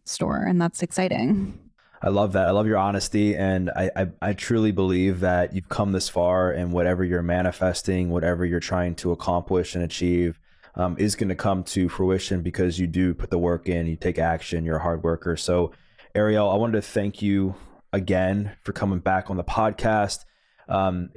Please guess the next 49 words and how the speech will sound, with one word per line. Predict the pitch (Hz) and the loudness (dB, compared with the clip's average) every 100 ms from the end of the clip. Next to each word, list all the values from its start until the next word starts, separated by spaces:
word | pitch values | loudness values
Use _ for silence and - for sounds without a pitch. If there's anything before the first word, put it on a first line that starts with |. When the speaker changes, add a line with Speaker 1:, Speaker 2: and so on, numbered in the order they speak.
| - | -8
Speaker 2:
people | 117 110 | -2 0
are | |
gonna | 101 | 0
get | 92 | 0
a | 87 | 2
lot | 90 - | 0 0
out | 90 95 | 0 0
of | |
this | 87 87 | -2 -2
episode, | 90 90 - 92 | -2 -2 -2 0
I | 90 | 0
think. | - 92 87 | 0 -2 -2
So | - 92 | 0 0
if | 90 | 0
people | 107 107 98 | -2 0 2
wanna | 101 92 | 2 2
listen | 92 - 101 | 0 0 -2
to | 92 98 90 85 - | -2 0 0 0 -2
your | 104 | -2
show, | 104 120 107 104 | 0 2 2 2
if | 92 | 0
they | - | -2
wanna | 92 87 | -2 -2
connect | - 98 95 - | -2 -2 -2 -4
with | - | 0
you, | 104 98 - _ - - | 2 2 -2 _ -20 -6
where's | 98 95 | -2 -2
the | 90 | 0
best | 90 - | -2 0
place | 82 80 | -2 -2
to | 82 | -2
do | 85 | -2
that? | 73 73 - _ - | 0 -4 -8 _ -4
Speaker 1:
They | |
can | 196 208 | 2 2
find | 208 196 | 4 4
me | 214 | 4
on | 226 | 4
Instagram | 190 190 - 202 202 208 - | 2 0 -2 0 2 2 2
at | 180 - | -2 0
Ariel | 196 185 185 180 | 0 2 2 4
Laurie, | 214 247 247 247 | 4 4 4 2
and | - 185 | 2 2
my | 185 | 0
podcast, | - 175 185 196 190 - | 0 -4 -2 -2 -2 -2
the | - | -4
Blonde | 185 180 180 | 0 0 0
Files | 196 190 190 | 0 0 -2
podcast, | - 180 175 190 190 190 - | -2 -4 0 0 2 0 -4